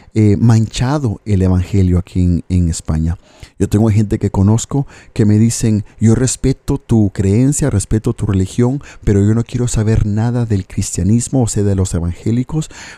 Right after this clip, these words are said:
porque aquí solamente se conocen como vividores". Gente que vienen a pedir dinero, gente que vienen a estafar al pueblo y gente que solamente vienen aquí a aparentar y no son nada más. Y es triste y es difícil.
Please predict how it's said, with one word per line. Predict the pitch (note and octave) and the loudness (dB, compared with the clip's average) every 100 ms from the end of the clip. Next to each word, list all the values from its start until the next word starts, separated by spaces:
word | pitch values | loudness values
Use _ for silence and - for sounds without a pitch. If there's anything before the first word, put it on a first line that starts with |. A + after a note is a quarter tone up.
| _ | _
porque | B2+ A2 - B2 - | -2 0 0 -2 -2
aquí | A2+ - - | -4 -4 -4
solamente | C#3+ D#3 C#3+ C3 C3+ C#3 | -2 0 0 0 0 -2
se | - | -4
conocen | - G2+ G#2 - A#2 | -2 -2 0 -2 -4
como | - G2+ F#2+ | 0 0 2
vividores". | G2 F2 F2 F2 - - - - - - | 0 0 0 0 0 -6 -12 -20 -20 -6
Gente | G#2+ A#2+ | -2 -2
que | A2+ | 0
vienen | G2+ G#2+ G2+ | 2 2 2
a | F2 | 0
pedir | F2+ E2+ E2+ E2+ | 0 0 -2 0
dinero, | - C#3 D3 C3 C#3 - - | 2 4 2 0 -2 -8 -8
gente | - G2 G2 | -2 -2 -2
que | - F2 | -2 0
vienen | F#2 F2+ | 0 0
a | E2+ | -2
estafar | F#2+ - E2+ - F2+ F2+ | -6 -4 -4 -2 -2 0
al | G#2+ | -2
pueblo | - C#3+ C3+ E3 - - - | 0 0 0 -4 -6 -20 -10
y | F3 | -6
gente | D#3 D#3+ E3 F#3 | -2 -2 -2 -4
que | - D3 B2+ | -2 0 0
solamente | - C#3+ D3 D3 - C3 | 0 0 2 0 0 0
vienen | C3+ C3+ | 0 0
aquí | A#2+ - C3+ | -2 -2 0
a | B2+ | 0
aparentar | - G#2+ G2 F2+ F2 - G2+ E2 - - - - _ | 0 0 0 -2 -6 -4 -2 -2 -6 -10 -20 -20 _
y | G#2+ | 0
no | G2 G2+ G2+ G2 F#2+ | 2 4 4 2 0
son | - F#2+ | -2 -2
nada | E2 D2+ E2+ | -2 -2 -2
más. | E2 - - - - - _ _ | -2 -4 -12 -16 -20 -20 _ _
Y | C3 | 0
es | B2 | 0
triste | - C3+ G#2 F2+ | 2 0 0 0
y | G2 | 0
es | G#2 | 2
difícil. | A2+ G#2 - F2 | 0 -4 -4 -6